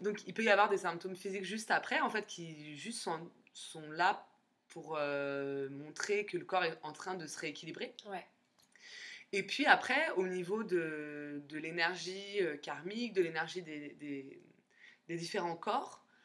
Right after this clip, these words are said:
Speaker 1: eh ben, euh, ça peut avoir vraiment un impact sur, euh, la vie, même sur, euh, des changements de métier, des, enfin, plein de choses, longtemps après, parce que,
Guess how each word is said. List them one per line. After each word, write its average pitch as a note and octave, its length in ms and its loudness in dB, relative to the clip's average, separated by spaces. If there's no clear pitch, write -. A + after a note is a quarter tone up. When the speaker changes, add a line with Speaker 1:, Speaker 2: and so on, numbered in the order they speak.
Speaker 1:
eh E3 100 -6
ben, G#3 320 2
euh, D3+ 460 2
ça D3+ 280 -2
peut A#3+ 200 0
avoir F3+ 560 2
vraiment G3 680 2
un F#3 200 2
impact - 460 0
sur, G#3 420 -4
euh, D3+ 300 -2
la D3+ 240 0
vie, F3+ 380 -4
même E3 240 0
sur, E3 400 -8
euh, C#3+ 120 -4
des C#3 100 -8
changements E3 640 -4
de D#3+ 100 -6
métier, F#3 760 -4
des, E3 260 0
enfin, E3+ 220 -2
plein C4+ 220 2
de D4+ 40 -4
choses, - 340 0
longtemps C4 540 2
après, G#3 420 2
parce - 280 -2
que, A#3 100 -4